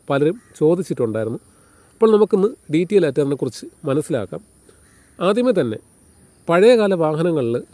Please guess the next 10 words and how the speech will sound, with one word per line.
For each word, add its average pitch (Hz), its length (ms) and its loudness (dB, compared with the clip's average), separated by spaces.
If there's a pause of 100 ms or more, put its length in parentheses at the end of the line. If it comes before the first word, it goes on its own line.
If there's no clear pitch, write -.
(160)
കാലപ്പഴക്കം 170 580 0
കൊണ്ട് 113 180 -4 (540)
വിൻഷീൽഡ് 139 400 -2
ഗ്ലാസ് 117 260 -6 (220)
പൊട്ടിപ്പോകുന്നൊരു 127 600 -4
പ്രശ്നമുണ്ട്. 123 460 -6 (720)
അതിനെക്കുറിച്ച് 185 460 0
വിശദമായിട്ട് 196 440 0
തന്നെ 147 200 -2
പറഞ്ഞുതരാം. 127 360 -2